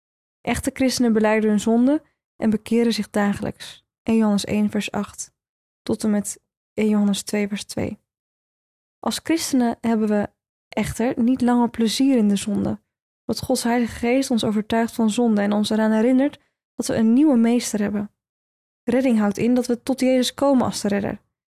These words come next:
die voor onze zonde stierf en dat we ons onderwerpen aan hem als de Heer die over ons heerst.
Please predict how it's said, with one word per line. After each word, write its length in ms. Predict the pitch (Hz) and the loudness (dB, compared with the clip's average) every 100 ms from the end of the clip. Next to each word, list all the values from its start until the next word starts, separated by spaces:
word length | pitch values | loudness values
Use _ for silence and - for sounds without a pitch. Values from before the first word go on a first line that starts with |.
| _ | _
die 140 | 226 | -4
voor 100 | - | 0
onze 160 | 240 226 | 2 2
zonde 240 | 240 240 | 2 2
stierf 440 | - - 262 320 - | 0 -2 0 0 -2
en 140 | 240 | -2
dat 140 | 233 | -2
we 80 | - | -2
ons 220 | 247 233 | -2 -2
onderwerpen 580 | - 240 214 247 302 - | 0 0 2 2 0 -2
aan 100 | 226 | 0
hem 320 | 220 240 285 - _ _ _ | 2 2 0 -2 _ _ _
als 180 | - 226 | -6 -4
de 100 | - | 0
Heer 320 | 220 247 285 | 2 2 2
die 160 | 247 220 | -2 0
over 240 | 240 226 | 0 2
ons 200 | 220 208 | 2 0
heerst. 500 | 214 208 202 - - | -2 -4 -6 -14 -20